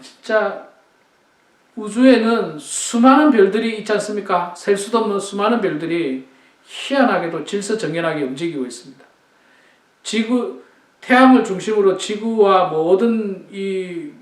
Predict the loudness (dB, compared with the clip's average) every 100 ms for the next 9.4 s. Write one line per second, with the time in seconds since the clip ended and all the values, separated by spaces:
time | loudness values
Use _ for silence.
0 | -16 -8 0 0 0 4 4 4 2 -4
1 | -4 0 4 4 2 -2 -4 -14 _ _
2 | _ _ _ _ _ _ _ _ -14 -14
3 | -14 -14 -14 -14 -8 0 2 2 0 2
4 | 0 0 -8 -2 0 2 2 2 2 0
5 | 0 -2 -2 -2 0 2 2 0 -10 -16
6 | -6 -2 0 -2 -2 -2 0 0 0 -2
7 | -2 0 2 0 -4 -14 _ _ _ _
8 | _ 0 2 4 0 0 -2 -4 -6 0
9 | 4 4 2 -10